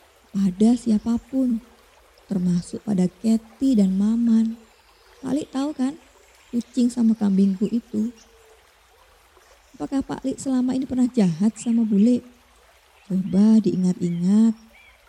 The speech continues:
Sama kambing-kambing Pak Lek? Riris bertanya dengan pelan. Lagi-lagi tak ada jawaban,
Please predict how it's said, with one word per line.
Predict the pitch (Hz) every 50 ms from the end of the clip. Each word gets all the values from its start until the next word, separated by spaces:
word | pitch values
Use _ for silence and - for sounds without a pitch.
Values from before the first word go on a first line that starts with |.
| _ _ _ _ _ _ _ _
Sama | - 202 190 190 190 190 214 185 190
kambing-kambing | - 190 185 185 185 190 180 190 190 185 190 190 185
Pak | 202 208 -
Lek? | 202 226 247 269 294 311 - - _ _ _ _ _ _ _ _ _ _ _ _ _ _ _ _ _ _ _ _ _ _ _ _ _ _ _ _ 539 _ - _ _ _ _ _ _ _ _ _ _ _ _ _ _ _ _ _ - - - - - - - _
Riris | 185 185 180 175 190 185 202 214 -
bertanya | 214 202 - - - 208 202 196 220 226 233 247 240
dengan | 233 202 185 180 175 175
pelan. | - 180 185 202 196 185 170 156 156 - _ _ _ _ _ _ _ _ _ _ _ _ _ _ _ _ _ _ _ _ _ _ _ _ _ _ _ _ _ _ _ _ _ _ _ _ _ _ _ _ _ _ _ _ _ _ _ _ _ 294
Lagi-lagi | 294 294 277 285 294 285 277 - 349
tak | 339 247 -
ada | 196 180
jawaban, | 180 170 196 185 196 202 214 - - 254 247 240 208 180 165 165 165 175 175